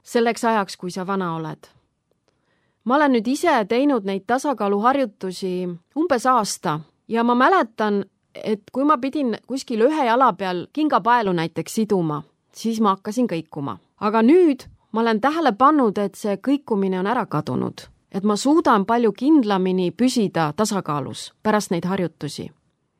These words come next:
Ja muidugi ma ei ütle, et see lahendab nüüd kõik probleemid ära,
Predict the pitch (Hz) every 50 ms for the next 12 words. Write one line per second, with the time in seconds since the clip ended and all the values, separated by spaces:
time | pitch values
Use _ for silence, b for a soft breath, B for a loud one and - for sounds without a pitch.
0 | _ _ _ _ _ _ _ _ 233 240 262 349 359 320 240 254 247 247 247 240
1 | 294 320 - - 247 226 214 208 202 - - 233 220 208 214 240 269 294 254 214
2 | 185 202 190 175 190 196 185 185 _ 277 311 302 - - 208 202 165 190 196 202
3 | 190 180 170 - 175 180 180 175 147